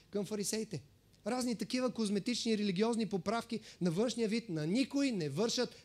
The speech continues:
работа. Това няма да спаси малолетната ти дъщ-, дъщеря от забременяване. И не й казвай какви гумени и балончета се продават в, в, а, с-, в, а,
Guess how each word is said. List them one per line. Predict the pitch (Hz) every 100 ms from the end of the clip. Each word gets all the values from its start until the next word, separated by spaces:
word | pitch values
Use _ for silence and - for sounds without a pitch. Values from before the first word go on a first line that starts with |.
| -
работа. | 190 220 214 156
Това | - 233
няма | 233 247
да | 208
спаси | - - 160 - 254 - -
малолетната | 175 175 170 247 254 277 277
ти | 240
дъщ-, | 190 170 165 -
дъщеря | 170 - 175 220 - - -
от | 226 208
забременяване. | 214 180 190 185 190 196 185 120 - _ _ _ _ _ _ _ _ _ - - _ -
И | 180
не | 202
й | 254
казвай | 262 269 254 262
какви | 247 202 247
гумени | 214 240 233 233
и | 220
балончета | 202 208 220 - 214
се | 202 170
продават | 196 196 196 175
в, | 180 160 - - -
в, | 156 180 -
а, | 180 170 165 156 151 - - - _ -
с-, | - - 190
в, | 165 185 165 180
а, | 185 175